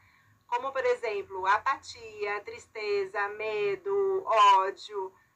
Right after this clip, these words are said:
você vai atrair coisas, acontecimentos e situações e pessoas negativas. E se você vibra numa frequência elevada, como o amor, a alegria, a paz,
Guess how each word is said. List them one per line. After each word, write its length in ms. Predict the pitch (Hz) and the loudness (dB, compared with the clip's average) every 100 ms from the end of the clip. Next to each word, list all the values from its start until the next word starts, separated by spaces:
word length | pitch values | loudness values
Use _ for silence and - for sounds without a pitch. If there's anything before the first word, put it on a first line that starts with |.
| _ _ | _ _
você 300 | - 220 262 | -12 -8 -4
vai 220 | 247 240 262 | 4 6 4
atrair 540 | 269 277 262 262 311 | 2 2 2 0 -6
coisas, 580 | - 494 247 262 269 254 | -4 0 2 0 -6 -6
acontecimentos 1400 | 226 226 220 220 - 214 202 214 285 330 370 381 - - _ _ _ _ _ - | -6 -6 -10 -12 -12 -16 -12 -10 -10 -8 -6 -6 -10 -20 _ _ _ _ _ -20
e 140 | 254 | -18
situações 960 | - 302 262 247 - 226 240 302 349 302 | -16 -8 -6 -6 -2 2 2 0 -6 -8
e 60 | |
pessoas 800 | - 226 - 226 226 349 403 403 | -10 -10 -8 0 0 2 -2 -4
negativas. 760 | 277 262 320 370 370 339 208 175 - _ _ _ _ _ _ - | -12 -4 -4 -4 -10 -10 -10 -14 -18 _ _ _ _ _ _ -20
E 60 | - | -14
se 100 | - | -6
você 280 | 359 320 | -6 -4
vibra 360 | 269 427 403 415 | -6 -6 -8 -8
numa 220 | 196 392 | -8 -10
frequência 540 | - 427 - 381 190 440 | -10 -14 -14 -14 -14 -6
elevada, 680 | 494 508 466 226 208 185 180 | -4 2 4 6 4 -2 -12
como 420 | - 202 190 196 - | -10 -12 -12 -14 -10
o 140 | 208 | -2
amor, 560 | 220 214 214 214 202 185 _ _ | -2 -2 0 2 2 -4 _ _
a 80 | - | -8
alegria, 760 | - 440 427 427 415 - - - _ _ | -8 -8 -12 -10 -4 4 4 2 _ _
a 140 | - 190 | -6 -4
paz, 520 | - 208 202 185 | 2 4 6 4